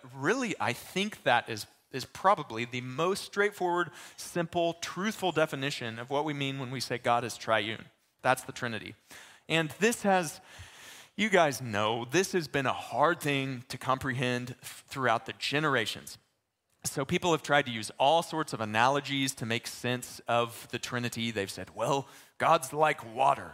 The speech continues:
or the water cycle. He's solid, liquid, and gas. One thing, but three different forms." But in reality, that, uh, if you, if you piece out what that's saying, it's a,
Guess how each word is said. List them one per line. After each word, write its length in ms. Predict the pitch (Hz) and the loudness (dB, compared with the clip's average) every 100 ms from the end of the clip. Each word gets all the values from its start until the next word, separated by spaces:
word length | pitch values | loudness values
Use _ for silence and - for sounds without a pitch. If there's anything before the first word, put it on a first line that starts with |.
| - | -10
or 80 | 113 | -8
the 180 | 104 | -6
water 300 | 92 110 131 | -2 2 2
cycle. 420 | 98 - 85 - 64 | 0 -6 -6 -8 -14
He's 320 | 87 90 - - - - | -12 -12 -12 -18 -20 -18
solid, 520 | - - 190 175 131 - - | -14 -2 4 4 4 -4 -6
liquid, 300 | 131 165 110 92 | -4 -2 -4 -10
and 120 | 98 | -6
gas. 380 | 147 - - - _ _ | -4 -2 -4 -10 _ _
One 200 | - 165 | -2 0
thing, 400 | 170 190 180 110 | 0 0 0 0
but 140 | 104 104 | -6 -8
three 260 | - 165 | -2 0
different 340 | 170 160 165 135 | 2 2 0 -4
forms." 480 | - 165 120 90 - - - _ | -2 0 0 -4 -14 -20 -20 _
But 100 | 139 | -2
in 60 | 156 | 4
reality, 480 | 175 240 165 147 196 - _ _ - | 6 6 4 0 -4 -10 _ _ 4
that, 260 | 151 143 | 6 6
uh, 100 | 143 147 | 0 -4
if 140 | 143 | -6
you, 60 | 147 123 _ - | -8 -14 _ -10
if 160 | 156 - | -8 -8
you 60 | 127 | -8
piece 420 | - - 214 - - | -6 -2 0 -2 -2
out 400 | 135 180 139 160 | 2 4 4 -2
what 160 | 151 139 | -4 0
that's 240 | 135 120 | 2 0
saying, 380 | - 196 165 131 - | -2 -2 -2 -6 -6
it's 180 | 156 | -6
a, 100 | 147 | -6